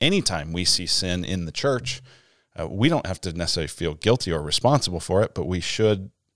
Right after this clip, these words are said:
grieve it and lament it. And, uh, maybe even here ask, are there ways where I'm maybe accidentally, uh,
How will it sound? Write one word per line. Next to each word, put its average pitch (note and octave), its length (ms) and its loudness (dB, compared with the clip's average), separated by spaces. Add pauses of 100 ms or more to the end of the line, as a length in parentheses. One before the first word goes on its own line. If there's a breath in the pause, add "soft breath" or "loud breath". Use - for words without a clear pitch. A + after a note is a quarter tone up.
grieve G2 260 2
it C#2+ 160 -4 (100)
and E2+ 120 -4
lament E2+ 340 -2
it. G2+ 240 2 (400 loud breath)
And, B2 380 4
uh, F#2+ 160 8
maybe A#2+ 300 4
even F#2+ 480 2
here F2+ 200 -2
ask, F2+ 480 0
are G2 160 4
there F#2 160 2
ways F2 260 0
where E2 120 -2
I'm D#2 240 -2 (140)
maybe F2+ 300 -6
accidentally, E2+ 880 -4 (1080)
uh, D#2 340 0